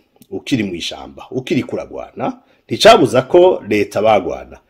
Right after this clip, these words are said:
Bagenda bagahura i, muri Tanzania, i Dar es Salaam, canke i Arusha,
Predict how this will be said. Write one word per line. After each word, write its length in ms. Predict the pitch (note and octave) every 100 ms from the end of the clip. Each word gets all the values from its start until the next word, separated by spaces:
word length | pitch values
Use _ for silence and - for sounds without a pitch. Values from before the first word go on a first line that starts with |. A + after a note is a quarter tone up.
| _ _ _
Bagenda 480 | G#2+ - A2+ E2 E2+
bagahura 520 | E2 G#2 A2+ F2 D#2+
i, 320 | D2 D2 D2+ E2
muri 120 | A2+
Tanzania, 600 | - D2 D2 E2 B2 B2
i 100 | E2
Dar 160 | D2
es 80 | D#2
Salaam, 480 | E2+ F#2 C#3+ B3 B3 -
canke 240 | F2+ A2
i 40 | G#2
Arusha, 400 | F#2 - B3+